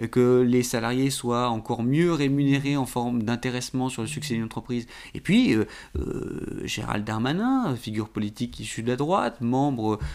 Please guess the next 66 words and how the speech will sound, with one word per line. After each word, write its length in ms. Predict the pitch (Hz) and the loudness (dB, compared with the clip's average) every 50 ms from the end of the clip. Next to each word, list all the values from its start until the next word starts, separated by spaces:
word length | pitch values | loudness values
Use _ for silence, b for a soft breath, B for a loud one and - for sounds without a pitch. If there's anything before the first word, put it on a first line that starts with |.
| B B - | B B -6
euh, 200 | 110 113 107 110 | -2 -2 -2 0
de 120 | 110 113 | 0 0
la 140 | 104 104 101 | -2 0 -2
Macronie, 680 | 104 107 107 - - - 151 170 190 214 240 254 247 185 | -2 -2 -2 -2 0 0 2 2 4 2 2 2 2 2
ministre 580 | 127 117 113 120 127 135 135 - - - 107 | 0 0 0 0 0 -2 -2 -4 -6 -6 -4
depuis 260 | 101 101 104 - 117 | -4 -4 -6 -6 -6
le 60 | 107 110 | -4 0
début 280 | 113 110 110 123 127 | -2 -2 0 -2 -4
du 180 | 120 120 110 107 | -4 -4 -6 -6
quinquennat, 640 | - - 113 110 - 113 110 113 117 120 117 117 110 | -4 -4 -6 -2 -2 -2 -2 -2 -2 -2 -2 -2 -2
euh, 100 | 107 107 B B B B B - | -4 -6 B B B B B -8
euh, 440 | 92 101 101 104 113 110 98 98 107 | -6 -6 -4 -4 -4 -2 -4 -4 -2
Macron, 500 | 117 131 131 - - 220 247 277 262 - - _ _ | -2 -2 -4 -2 0 2 2 2 0 -2 -6 _ _
a 280 | - - - - - | -16 -14 -14 -12 -10
remis 400 | - - 123 131 156 202 247 247 | 2 4 6 8 8 8 8 8
au 60 | 185 | 6
goût 200 | 139 143 135 139 | 4 4 2 2
du 140 | 135 139 165 | 2 2 2
jour 240 | 196 262 330 320 - | 2 2 2 0 -2
cette 220 | - 143 127 - | -6 -8 -4 -4
idée 260 | 175 175 190 269 302 294 | -4 0 2 2 2 2
à 80 | 233 | 2
l'été 260 | 139 127 123 120 131 | 2 2 2 0 0
deux 120 | 120 120 127 | 0 2 2
mille 180 | 147 160 170 | 2 2 0
vingt 180 | 175 214 254 302 | 0 -2 0 0
en 120 | 294 220 | 0 0
disant 320 | 143 120 113 110 143 147 160 | 0 -2 -2 -2 -2 -2 -2
qu'il 140 | - 120 - | -4 -6 -6
fallait 280 | - 110 117 143 165 | -4 -2 0 0 0
la, 100 | 170 139 B B B B B | 0 -2 B B B B B
la 60 | - - | -8 -4
réactiver, 640 | - 139 139 151 - - - 170 180 208 254 277 | 2 2 2 2 2 -4 -4 -2 0 0 0 2
la 100 | 233 180 | 2 0
prolonger. 500 | 131 - 156 156 175 175 180 180 226 269 | -2 0 0 0 2 2 0 -2 -2 -2
Donc, 240 | 262 196 135 - - | -2 -2 -4 -2 0
euh, 100 | 135 127 127 B B B 120 B | 0 0 0 B B B -12 B
il 80 | - | 0
y 60 | 127 143 | 2 2
a 120 | 147 151 | 4 4
à 40 | 143 | 2
intervalles 420 | 139 127 - 135 123 123 135 139 | 2 2 0 -2 -2 0 0 0
réguliers 420 | 135 123 123 120 123 123 131 160 180 | 0 0 -2 -4 -2 -2 0 0 2
des 120 | 147 123 | 2 0
propositions 640 | 120 - 131 127 - 131 123 120 127 135 135 - 143 | -2 0 -4 -4 -2 -2 -4 -2 -2 -4 -2 -2 0
de 60 | 147 | 0
loi 300 | 151 160 175 208 240 262 | 0 0 0 0 0 0
qui 160 | 240 - - 131 | -2 -2 -4 -4
interviennent 480 | 120 123 135 123 127 135 160 180 185 | -2 -2 -4 -6 -2 -2 -2 -2 0
dans 100 | 151 123 | 0 0
les 100 | 117 113 | 0 0
deux 120 | 113 120 123 | 0 0 -2
chambres 260 | 123 - 139 139 135 | -2 -2 -4 -4 -2
parlementaires, 640 | 131 117 120 117 120 131 143 139 - 214 247 247 | -2 -2 -2 -2 -2 -4 -4 -4 -4 -6 -4 -4
à 60 | 185 | -4
l'Assemblée 340 | 131 113 110 - 120 120 123 | -4 -4 -4 -2 -2 -2 -2
nationale 300 | 120 120 - 131 131 139 | -2 -2 -2 -2 -2 -2
et 40 | 131 | -2
au 60 | 120 | -2
Sénat, 280 | - - 131 - 123 107 | -4 -4 -6 -6 -6 -8
qui 120 | - - | -10 -12
proposent 340 | 135 - - 131 170 165 143 | -10 -8 -6 0 0 0 2
d'aller 160 | 135 131 135 | 4 2 2
plus 140 | 135 135 170 | 2 0 -2
loin. 120 | 220 233 | 0 -2
Donc, 100 | 190 160 | -2 -4